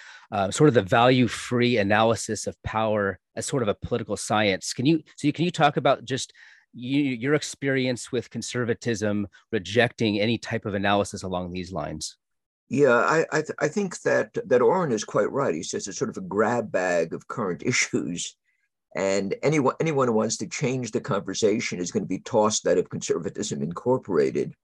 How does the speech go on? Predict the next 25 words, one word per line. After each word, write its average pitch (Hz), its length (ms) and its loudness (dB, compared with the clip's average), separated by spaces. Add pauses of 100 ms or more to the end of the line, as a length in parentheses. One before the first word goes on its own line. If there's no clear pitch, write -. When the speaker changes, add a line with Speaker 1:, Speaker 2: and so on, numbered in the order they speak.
(560)
Speaker 2:
Um, 101 460 2 (100)
and 113 220 0
what 113 120 4
makes 185 240 -2
it 156 60 -2
even 120 180 -2
more 143 280 -2
interesting 90 800 -4 (440)
is 117 360 2 (100)
the, 113 380 0
the 127 180 -2
issues 123 480 -2
that, 107 200 0 (240)
that - 200 0
belong 120 340 2
in 101 60 -2
the 92 80 -6
grab 113 360 -2
bag, 60 420 -2 (540)
uh, 92 320 -2
are 113 140 0
typically 127 720 -2
the - 140 -8
positions 107 580 -4
that 85 320 0